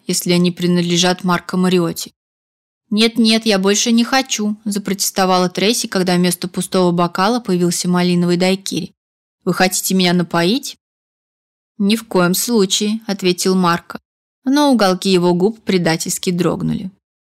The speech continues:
Трейси была расслаблена, весела и очаровательна, и он искренне наслаждался её обществом. Она была красива и соблазнительна, и Марко хотел её. Хотел прямо сейчас,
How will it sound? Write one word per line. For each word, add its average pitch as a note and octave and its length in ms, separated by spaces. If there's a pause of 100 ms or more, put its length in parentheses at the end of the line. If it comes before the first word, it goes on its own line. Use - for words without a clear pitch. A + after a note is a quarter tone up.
(560)
Трейси C#4+ 340
была G#3+ 240
расслаблена, G3 680
весела F#3 460
и F#3 40
очаровательна, F#3 880 (240)
и G#3 120
он A3+ 160
искренне G#3 600
наслаждался F#3 720
её F#3 200
обществом. - 580 (480)
Она F#3 180
была F3+ 220
красива F#3 500
и F3+ 60
соблазнительна, F#3+ 960 (400)
и G3+ 100
Марко F#3+ 360
хотел A3 460
её. A3 200 (480)
Хотел G3+ 360
прямо G#3+ 340
сейчас, - 580